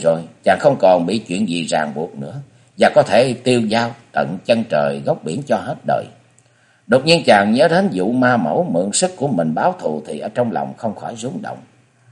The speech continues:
Sau chừng một canh giờ, quỷ kiếm sầu Phùng Nhất Âu đã trị thương xong đứng dậy. Tam Đường cũng đứng lên, chàng lạnh lùng hỏi: "Các hạ đã khôi phục công lực chưa?" Quỷ kiếm sầu bộ mặt trơ như xác chết, thoáng nở một nụ cười miếu máu rồi nói:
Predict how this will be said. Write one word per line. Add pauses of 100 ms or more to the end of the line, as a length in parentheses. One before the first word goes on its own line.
(300)
Sau
chừng
một
canh
giờ, (220)
quỷ
kiếm
sầu
Phùng
Nhất
Âu
đã (100)
trị
thương
xong
đứng
dậy. (680)
Tam
Đường
cũng
đứng
lên, (200)
chàng
lạnh
lùng
hỏi: (360)
"Các
hạ
đã
khôi
phục
công
lực
chưa?" (1600)
Quỷ
kiếm
sầu
bộ
mặt (100)
trơ
như
xác
chết, (220)
thoáng
nở
một
nụ
cười
miếu
máu
rồi
nói: